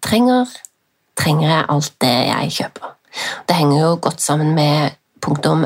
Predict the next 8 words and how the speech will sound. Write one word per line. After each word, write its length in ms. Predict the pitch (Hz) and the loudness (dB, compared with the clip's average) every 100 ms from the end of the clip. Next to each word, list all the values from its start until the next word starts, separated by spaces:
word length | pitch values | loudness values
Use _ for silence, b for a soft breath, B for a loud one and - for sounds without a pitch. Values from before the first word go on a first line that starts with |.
| - | -2
økonomi, 500 | 175 175 170 185 269 B B B B B - | 0 2 2 2 0 B B B B B -2
men 220 | 277 330 - | 2 2 0
gå 140 | 208 240 - | 0 0 2
igjennom, 680 | 220 214 170 165 196 208 208 | 0 2 2 2 2 2 2
eh, 520 | 214 208 214 214 208 - _ - | 2 2 2 0 -2 -8 _ -6
økonomien 460 | 196 214 220 180 190 | 0 2 2 2 2
din, 200 | 220 240 | 2 0
se 220 | - | 0